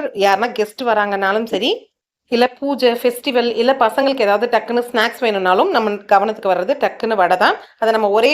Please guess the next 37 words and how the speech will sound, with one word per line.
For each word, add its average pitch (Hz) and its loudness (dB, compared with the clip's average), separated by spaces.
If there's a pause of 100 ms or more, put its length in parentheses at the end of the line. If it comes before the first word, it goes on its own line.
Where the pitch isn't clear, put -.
மாதிரி 254 -2
செஞ்சோம்னா 208 -4
போர் 220 2
அடிக்குதுன்னு 214 -8
சொல்லுவாங்க. 185 0 (160)
அதனால 208 0
இன்னைக்கு 226 -6
விதவிதமான 214 -2 (140)
ஏழு 247 2
விதமான 190 -2
வடை 202 2
ரெசிபி 196 -8
தான் 202 0
பார்க்க 180 -4
போறோம். 214 0 (540)
நம்ம 226 0 (120)
சேனல்ல 208 2 (160)
already 220 0 (180)
பாயசம் 240 0
விதவிதமா 208 -2 (100)
செய்யறது 196 -4
எப்படி, 196 -4 (180)
பொரியல் 247 2
வறுவலுக்கு 208 -2 (340)
பொடி 233 2
எப்படி 226 -2
ரெடி 202 -4
பண்றது, 196 0 (100)
எல்லாத்துக்கும் 202 -2
வீடியோ 208 0
இருக்கு. 269 -2 (180)
இன்னைக்கு 226 -2
வடை 202 4
ரெசிபி 208 -6
தான் 202 -2
பார்க்க - -6
போறோம். 226 2